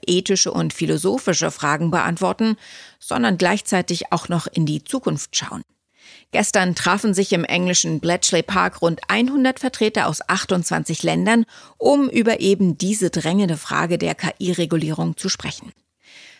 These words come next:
Zwar waren sich die Teilnehmer einig, dass die K I ernsthaften, sogar katastrophalen Schaden anrichten könne,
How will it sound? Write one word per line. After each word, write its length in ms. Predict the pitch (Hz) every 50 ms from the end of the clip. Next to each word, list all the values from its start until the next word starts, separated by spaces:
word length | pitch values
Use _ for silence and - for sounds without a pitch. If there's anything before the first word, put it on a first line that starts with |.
| _ -
Zwar 220 | - 240 233 202
waren 260 | 220 214 214 214 202
sich 140 | 190 202 -
die 100 | - 185
Teilnehmer 460 | - 196 185 190 185 185 180 165 -
einig, 420 | - 175 190 202 208 208 - - -
dass 220 | 156 156 151 -
die 160 | - - 156
K 180 | - - 180 - -
I 220 | 196 185 175 - _ -
ernsthaften, 800 | - 180 185 185 185 - - 196 185 190 - - 220 226 240 262 -
sogar 480 | - 185 170 165 165 156 151 165 170 -
katastrophalen 880 | - - - - - 170 165 - - 170 156 - - 175 196 220 208 175
Schaden 420 | 156 - - 156 151 160 156 160 -
anrichten 580 | - 175 190 196 170 160 156 - - - 180 -
könne, 380 | - 175 175 180 196 233 277